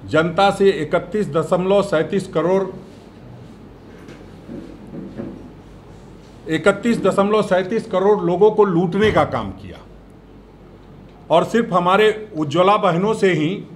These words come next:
दो हज़ार सत्रह से अब तक मोदी जी ने अड़सठ हजार सात सौ दो करोड़ रुपए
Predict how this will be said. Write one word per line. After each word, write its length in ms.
दो 200
हज़ार 340
सत्रह 420
से 360
अब 140
तक 260
मोदी 380
जी 160
ने 100
अड़सठ 460
हजार 400
सात 360
सौ 180
दो 260
करोड़ 340
रुपए 440